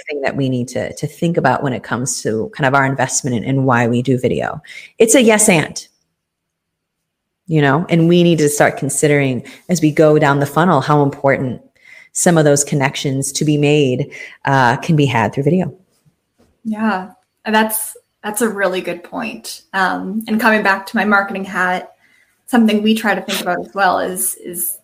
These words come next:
Speaker 2: there's a lot of talk and, you know, everyone wants to make, like, the, the perfect viral marketing piece. But at the end of the day, you, you wanna, you know, engage with your community and, and with your customers and, and,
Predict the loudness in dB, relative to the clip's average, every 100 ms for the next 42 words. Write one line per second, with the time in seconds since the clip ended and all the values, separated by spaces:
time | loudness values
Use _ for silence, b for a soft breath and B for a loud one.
0 | _ -6 -4 -4 -10 -8 -2 2 2 2
1 | -2 -8 _ _ -6 0 2 0 -4 -8
2 | -10 -14 B B -4 0 2 4 4 4
3 | 0 0 0 2 0 -2 -12 -10 -6 -4
4 | -2 -4 -2 -6 -4 -2 0 0 0 -2
5 | -4 -6 -6 -8 -8 -8 -8 -8 -8 -10
6 | -10 -4 0 0 0 0 0 0 0 0
7 | 0 -4 -8 b b b b b -2 2
8 | 2 2 2 4 4 4 4 2 2 0
9 | 0 0 2 2 0 0 0 0 0 2
10 | 0 -2 -6 -6 -8 _ -6 -4 -2 -4
11 | -6 -4 -4 -6 -6 -6 -6 -6 -6 -6
12 | -6 -8 -6 -8 -8 -14